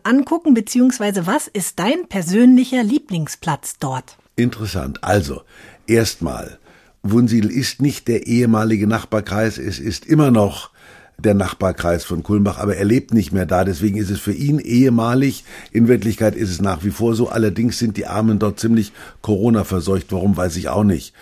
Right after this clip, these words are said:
Speaker 2: Also Hof Wunsiedel ist tiefrot, wohingegen Baden-Baden ja erstmal blass war, aber jetzt immer roter wird. So, nichtsdestotrotz ist die Frage berechtigt, München.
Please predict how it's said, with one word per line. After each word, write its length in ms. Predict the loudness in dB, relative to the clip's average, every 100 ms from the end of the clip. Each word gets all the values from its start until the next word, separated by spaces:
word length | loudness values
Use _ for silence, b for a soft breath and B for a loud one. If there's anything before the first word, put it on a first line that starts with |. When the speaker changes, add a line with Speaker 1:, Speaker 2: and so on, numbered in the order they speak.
| B B
Speaker 2:
Also 260 | -4 -2
Hof 220 | 0 0 2
Wunsiedel 500 | 2 2 4 2 2
ist 220 | -2 -8
tiefrot, 720 | -6 -6 -4 2 2 2 -4 B B B
wohingegen 680 | -4 0 2 2 2 0 0
Baden-Baden 580 | 0 0 0 -2 0 0
ja 120 | 0
erstmal 400 | -4 -4 -4 -2
blass 360 | -2 -4 -4
war, 200 | -4 -2
aber 100 | 0
jetzt 180 | -2 -2
immer 140 | 0 0
roter 400 | 0 0 0 -2
wird. 300 | -4 -6 -14 -6
So, 320 | 0 0 0 B B B B
nichtsdestotrotz 920 | -2 0 -4 -2 -2 0 -4 -4 -8
ist 200 | -8 -6
die 60 |
Frage 380 | -6 -4 -4 -2
berechtigt, 540 | -4 -4 -6 -10 -8
München. 640 | 0 4 6 4 2 -6